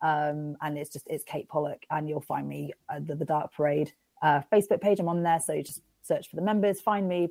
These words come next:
D M me, jobs are good. Um, but I have a, another show called Eternal Darkness of Not So Spotless Minds.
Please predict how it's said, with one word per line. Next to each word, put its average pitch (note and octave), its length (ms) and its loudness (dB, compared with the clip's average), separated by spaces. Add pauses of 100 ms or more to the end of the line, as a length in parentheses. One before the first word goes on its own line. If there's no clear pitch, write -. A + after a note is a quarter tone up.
D D#3+ 140 0
M D#3 160 -4
me, D3+ 240 -4 (240)
jobs D3+ 160 0
are F#3 60 -4
good. G3+ 200 4 (460)
Um, F3 460 6
but G3 140 6
I G3+ 100 12
have G3 160 4
a, F3+ 200 4
another F3+ 240 0
show F3 240 2
called F3 460 0
Eternal F3+ 380 -2
Darkness E3+ 480 -2
of F3 100 -8
Not E3+ 160 -8
So F3+ 100 -4
Spotless - 380 -8
Minds. G#3+ 460 -4